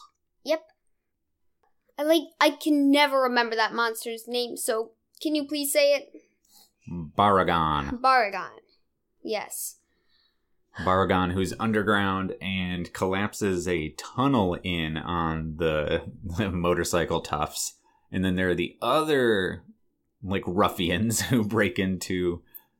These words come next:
Speaker 2: the convenience store or whatever.
Speaker 1: Yeah.
Speaker 2: And then they go steal a boat,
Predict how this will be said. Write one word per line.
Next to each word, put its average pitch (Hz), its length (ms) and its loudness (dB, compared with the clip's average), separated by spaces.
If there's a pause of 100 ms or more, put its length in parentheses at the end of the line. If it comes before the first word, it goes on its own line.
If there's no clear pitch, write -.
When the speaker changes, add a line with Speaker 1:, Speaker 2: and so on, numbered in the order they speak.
(180)
Speaker 2:
the 85 840 -4
convenience 104 640 -4
store 202 520 -4
or 185 120 -4
whatever. 208 500 -2 (120)
Speaker 1:
Yeah. 269 360 -4 (640)
Speaker 2:
And 101 140 0
then 117 80 2
they 113 100 2
go 107 100 4
steal 110 300 2
a 78 80 0
boat, 110 420 4